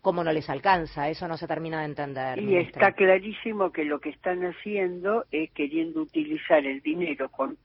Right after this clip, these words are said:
Speaker 2: otros fines y utilizar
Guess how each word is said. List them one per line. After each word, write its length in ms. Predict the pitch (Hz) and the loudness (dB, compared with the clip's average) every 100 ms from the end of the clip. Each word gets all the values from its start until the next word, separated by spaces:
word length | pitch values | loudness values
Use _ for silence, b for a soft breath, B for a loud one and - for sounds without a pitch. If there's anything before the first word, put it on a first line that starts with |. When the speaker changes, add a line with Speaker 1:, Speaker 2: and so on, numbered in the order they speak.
| - | 0
Speaker 2:
otros 600 | 214 - - 165 156 147 - | 0 0 -4 -2 -2 -4 -10
fines 460 | 226 190 165 214 - - B B B B B - | -8 -8 -6 -6 -8 -20 B B B B B -8
y 460 | 160 - 240 - - | -6 -6 -8 -12 -8
utilizar 720 | - 330 156 156 - 185 | -4 0 2 2 2 2